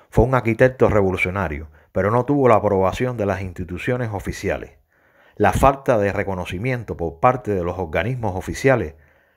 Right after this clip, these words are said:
le acompañó durante toda su vida. A pesar de ello, siempre tuvo mecenas a su alrededor, que lo elogiaron, fomentaron y financiaron su trabajo, pero sí tuvo un amigo íntimo y protector,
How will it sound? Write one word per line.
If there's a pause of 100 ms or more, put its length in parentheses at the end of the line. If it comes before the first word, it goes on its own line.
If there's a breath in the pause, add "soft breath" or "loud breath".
(120 soft breath)
le
acompañó
durante
toda
su
vida. (140)
A
pesar
de
ello, (340 soft breath)
siempre
tuvo
mecenas
a
su
alrededor, (460 soft breath)
que
lo
elogiaron,
fomentaron
y
financiaron
su
trabajo,
pero
sí
tuvo
un
amigo
íntimo (120)
y
protector,